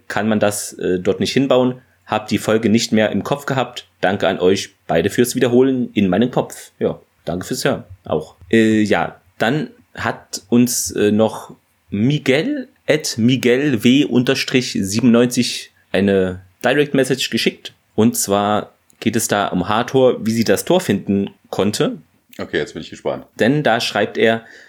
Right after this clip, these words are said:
Speaker 1: "Sie ist ein Goa'uld, also hat sie Naquada im Blut. Die kann Naquada spüren." In Klammern,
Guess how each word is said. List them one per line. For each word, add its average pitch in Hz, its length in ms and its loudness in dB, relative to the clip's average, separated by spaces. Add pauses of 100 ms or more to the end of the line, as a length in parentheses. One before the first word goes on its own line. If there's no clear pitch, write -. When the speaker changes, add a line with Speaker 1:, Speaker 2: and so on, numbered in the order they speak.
(220)
Speaker 1:
"Sie 104 260 -4
ist - 200 0
ein 135 160 0
Goa'uld, 139 480 4
also 131 340 0
hat 120 140 -2
sie 135 160 -2
Naquada 139 460 2
im 87 140 -2
Blut. - 380 -4 (100)
Die - 120 2
kann 139 380 -2 (360)
Naquada 110 580 0
spüren." 90 560 0
In 98 140 -4
Klammern, 123 480 2